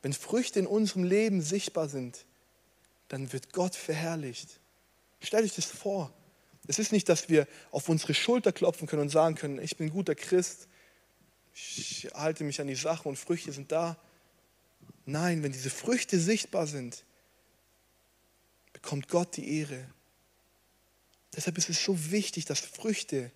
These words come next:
sichtbar sind in unserem Leben. Und wir wollen uns heute anschauen, was diese Früchte sind und wie diese Früchte in unserem Leben entstehen. Weil wir müssen verstehen, dass diese Früchte, wir können sie nicht aus einer Kraft produzieren.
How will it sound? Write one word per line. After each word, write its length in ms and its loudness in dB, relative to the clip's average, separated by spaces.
sichtbar 540 4
sind 160 -2
in 60 -2
unserem 300 -4
Leben. 440 -6
Und 80 4
wir 100 4
wollen 160 12
uns 200 4
heute 300 8
anschauen, 560 4
was 180 6
diese 200 2
Früchte 480 4
sind 220 6
und 200 0
wie 360 4
diese 160 2
Früchte 460 0
in 60 0
unserem 280 -2
Leben 260 2
entstehen. 680 0
Weil 320 2
wir 80 -2
müssen 240 4
verstehen, 480 4
dass 160 4
diese 180 0
Früchte, 680 4
wir 100 0
können 220 6
sie 100 0
nicht 140 4
aus 180 -4
einer 260 6
Kraft 360 -2
produzieren. 680 -2